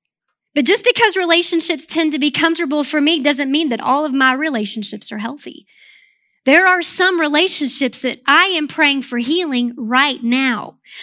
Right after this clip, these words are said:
But I will say this, I have seen so many relationships be reconciled.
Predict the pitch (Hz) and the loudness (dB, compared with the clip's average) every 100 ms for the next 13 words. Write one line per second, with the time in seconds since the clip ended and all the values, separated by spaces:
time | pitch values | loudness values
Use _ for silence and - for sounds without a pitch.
0 | - - 233 254 269 320 311 320 254 226 | -8 0 2 2 2 -4 -4 -2 -2 -2
1 | 214 208 - - - - 277 311 320 254 | -6 -8 -14 -18 -10 0 2 2 2 0
2 | - - 247 214 - - 339 330 330 320 | 0 0 0 0 -6 -6 0 2 4 4
3 | 302 285 254 247 247 - 226 233 208 - | 2 2 0 0 -2 -2 -6 -6 -8 -8
4 | 220 208 202 226 196 - - _ | -6 -4 -6 -8 -12 -12 -14 _